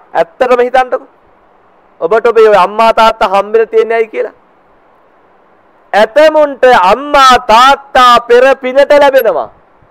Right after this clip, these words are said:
පෙර සංසාරේ මහා පිනකට අම්මා තාත්තා ලැබිලා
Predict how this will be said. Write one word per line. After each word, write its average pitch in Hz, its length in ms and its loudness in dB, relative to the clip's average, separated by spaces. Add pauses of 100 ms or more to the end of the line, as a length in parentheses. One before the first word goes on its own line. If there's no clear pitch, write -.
(960)
පෙර 247 200 4 (120)
සංසාරේ 269 960 0
මහා 269 600 2
පිනකට 294 600 -4 (520)
අම්මා 214 400 -4
තාත්තා 196 500 -2
ලැබිලා 170 440 -2